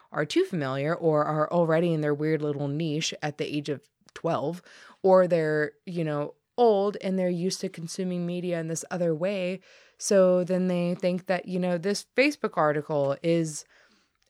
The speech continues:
equivalent to, you know, a reputable news source, and it's not. And they're like, "Whoa,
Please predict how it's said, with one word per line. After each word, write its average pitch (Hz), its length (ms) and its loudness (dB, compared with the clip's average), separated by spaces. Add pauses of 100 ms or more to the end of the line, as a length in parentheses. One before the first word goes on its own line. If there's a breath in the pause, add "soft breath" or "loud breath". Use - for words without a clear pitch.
equivalent 180 680 -2
to, 220 400 0
you 208 140 -2
know, 208 180 2
a 185 100 6
reputable 226 520 -2
news 285 220 0
source, 139 460 -4 (100)
and 127 180 -8
it's 180 180 -8
not. 320 420 2
And 151 140 -6
they're 151 160 -8
like, 127 140 -18 (180)
"Whoa, 180 500 -10